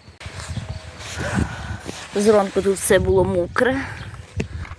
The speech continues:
Ну, тут внизу мокра земля. Але ж уже, вже підсихає. Як я знаю, коли поливати? Ось так, якщо ліпиться земля і не розсипається, значить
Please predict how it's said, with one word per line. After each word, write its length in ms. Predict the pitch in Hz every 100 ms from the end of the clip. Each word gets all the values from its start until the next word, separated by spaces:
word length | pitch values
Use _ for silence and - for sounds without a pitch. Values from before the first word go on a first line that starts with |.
| -
Ну, 100 | 226 220
тут 180 | - 196
внизу 320 | 185 185 190
мокра 400 | 190 196 185 160
земля. 400 | 156 165 160 175 - - - - - - - -
Але 260 | 190 196
ж 260 | 190 - - - - - - - - - -
уже, 340 | 190 185 233 277 - - - - - - - - - - - - - -
вже 160 | 101 104
підсихає. 920 | - - - - - 170 156 180 - - - - - - - - - -
Як 280 | 208 240 -
я 180 | 196 185 180 -
знаю, 460 | 175 190 202 208 - -
коли 160 | 202
поливати? 600 | - 190 190 170 156 -
Ось 160 | 180 170
так, 200 | - 165
якщо 300 | 156 - -
ліпиться 600 | 175 202 220 208 - 175 - - _ _
земля 500 | 170 170 170 165 165 - - - - _ _ - -
і 60 | 180
не 100 | 180
розсипається, 720 | 175 - 170 202 214 - 170
значить 540 | 175 175 - - -